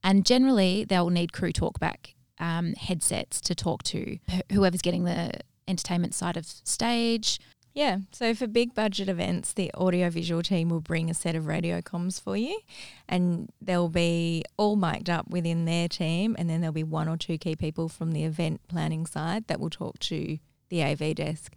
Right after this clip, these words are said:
Speaker 1: Mm-hmm.
Speaker 2: When you've got a low, uh, l-, lower budget event, you can use an app such as Voxer,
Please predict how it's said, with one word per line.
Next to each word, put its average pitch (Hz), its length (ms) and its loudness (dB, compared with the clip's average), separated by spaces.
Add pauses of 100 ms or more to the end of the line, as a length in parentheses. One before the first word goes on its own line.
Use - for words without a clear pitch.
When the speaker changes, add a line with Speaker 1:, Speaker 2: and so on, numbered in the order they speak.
(140)
Speaker 1:
Mm-hmm. 160 260 -4
Speaker 2:
When 214 140 4
you've 226 100 6
got 214 140 4
a 202 40 4
low, 180 580 6
uh, 165 380 2 (140)
l-, 185 140 0
lower 185 300 6
budget 165 420 0
event, 170 540 -2 (420)
you 202 140 2
can 196 180 2
use 185 220 2
an - 160 -4
app 180 300 0
such - 280 -4
as 180 140 -6
Voxer, 196 480 -2